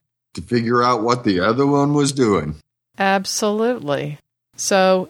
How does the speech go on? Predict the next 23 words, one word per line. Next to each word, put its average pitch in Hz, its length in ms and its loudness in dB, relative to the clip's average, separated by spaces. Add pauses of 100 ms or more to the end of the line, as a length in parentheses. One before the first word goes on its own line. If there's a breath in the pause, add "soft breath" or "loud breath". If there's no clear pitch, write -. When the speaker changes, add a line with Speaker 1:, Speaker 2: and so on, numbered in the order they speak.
(120)
Speaker 2:
they 196 240 2
found 208 540 0
a 190 60 2
way 160 200 0
to 151 80 -8
communicate 165 840 -4
through 147 580 -2 (400)
a 185 60 2
lack 175 320 2
of 160 240 -2 (360)
traditional 226 580 4
communication 190 800 2
devices, 165 580 0
because 208 400 -2
the 202 100 -4
cell 190 280 4
phone 156 360 -2
certainly 170 360 -4
wasn't 151 420 -2
working 156 400 -2
through 156 460 0
the, 147 360 -2
um, 143 340 -2